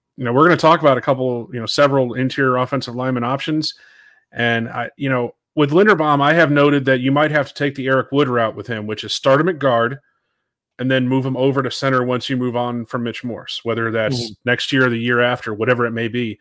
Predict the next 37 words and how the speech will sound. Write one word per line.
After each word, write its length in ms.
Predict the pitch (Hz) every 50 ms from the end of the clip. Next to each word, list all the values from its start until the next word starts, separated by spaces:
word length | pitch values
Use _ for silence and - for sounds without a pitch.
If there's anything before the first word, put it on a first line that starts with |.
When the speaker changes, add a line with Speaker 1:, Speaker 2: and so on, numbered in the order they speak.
| - - - - _ -
Speaker 1:
was 100 | 113 107
the 60 | -
same 180 | - 139 135 139
way 140 | 143 143
we 100 | 139 139
started 240 | 135 - 147 139 135
with 140 | 135 131 131
Eric 260 | 131 131 127 120 -
Wood, 180 | 135 139 139 131
and 80 | 123
that 140 | 123 123 120
worked 240 | 117 123 120 - -
out 260 | 127 113 113 - _
fantastic 680 | _ _ - 156 156 147 143 - 156 147 139 - - -
aside 280 | 110 - - 117 113 104
from 80 | - 117
the 100 | 113 117
injuries. 440 | 117 110 101 104 95 98 - - - _ _ _ _ _ _ _ _ _ -
Um, 420 | 107 113 113 107 104 101 101 98 - _ _ _ _ _ _ _ -
I, 140 | 120 117 117
I 180 | - 123 131 143
would 140 | 143 131
be 120 | 120 123 117
a, 80 | 113
a 220 | 107 - - 117 -
huge 420 | - - - 196 202 196 165 -
fan 240 | - - 147 135 127
of 60 | 123
that 180 | 123 123 123 123
move 360 | 123 123 123 123 113 110 - -
if 160 | 123 117 -
that 200 | - 120 120 117
were 140 | 120 120 120
to 40 | 117
be 180 | 110 117 120 117
the 100 | 113 110
case, 460 | - - 160 160 156 151 - - -